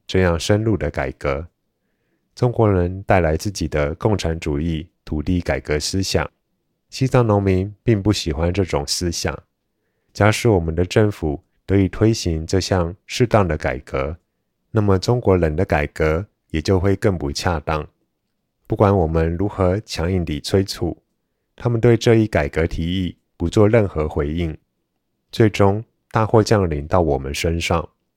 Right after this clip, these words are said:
这项改革计划只得暂时放弃。所以，在遭受国难之前，我们已经迈出了改革的第一步，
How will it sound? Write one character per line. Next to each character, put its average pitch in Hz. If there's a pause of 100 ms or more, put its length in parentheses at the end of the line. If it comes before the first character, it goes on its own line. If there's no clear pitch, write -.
(320)
这 -
项 113
改 -
革 -
计 98
划 87 (220)
只 -
得 87
暂 95
时 76
放 78
弃。 - (1160)
所 92
以， 82 (340)
在 120
遭 117
受 113
国 92
难 107
之 104
前， 82 (460)
我 90
们 104
已 98
经 110
迈 113
出 -
了 98
改 76
革 -
的 85
第 85
一 87
步， 85